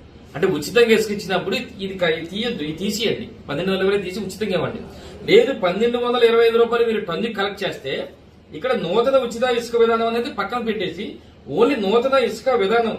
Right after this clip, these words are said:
ఉచితంగా తీసేయని చెప్పి అంటున్నాను. అంటే ఉచితం అని చెప్పి టన్నుకి పన్నెండు వందల పాతిక రూపాయలు ఇవ్వడం మరి దా-, తీసుకోవడం చాలా దుర్మార్గం అని చెప్పి అంటున్నాను. ఈ రోజు ఉదయం నుంచి కూడా రైతులు వెళ్ళి మరి అక్కడ మరి ఎవరు లేక ఎవరు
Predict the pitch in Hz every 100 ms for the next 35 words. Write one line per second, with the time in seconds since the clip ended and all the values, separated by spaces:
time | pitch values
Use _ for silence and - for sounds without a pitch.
0 | 156 156 - 240 233 233 - 196 202 208
1 | 190 185 165 165 139 202 190 - - -
2 | - 139 196 233 240 220 214 233 262 302
3 | - - 147 143 226 220 - 180 185 185
4 | 185 175 160 160 165 165 202 175 165 190
5 | 185 - - 139 143 131 135 131 - 170
6 | - 185 185 160 147 165 156 - 131 139
7 | 175 175 165 156 160 160 170 147 156 147
8 | 139 175 180 180 175 147 151 156 170 175
9 | 196 - - - 139 139 156 160 - -
10 | - 135 131 131 196 208 175 185 202 196
11 | 165 180